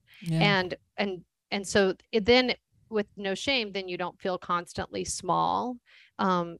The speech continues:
Speaker 2: because there's an earnestness in building a business. And I'm just as proud as the business ten years ago, I started ten years ago, as I am now. I'm also, I'm prouder of that person.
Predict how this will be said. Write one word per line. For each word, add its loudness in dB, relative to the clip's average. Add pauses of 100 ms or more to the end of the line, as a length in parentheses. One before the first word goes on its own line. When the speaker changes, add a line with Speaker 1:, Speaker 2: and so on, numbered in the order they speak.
Speaker 2:
because 4
there's 2
an -6
earnestness -4
in -8
building 0
a -6
business. -6
And -4
I'm -2
just 0
as 0
proud 2
as -4
the -8
business -8 (580)
ten 0
years 0
ago, -2
I -10
started -4
ten -8
years -8
ago, -4
as 0
I 0
am -6
now. 0
I'm 2
also, 4
I'm 0
prouder 4
of -4
that 0 (100)
person. -12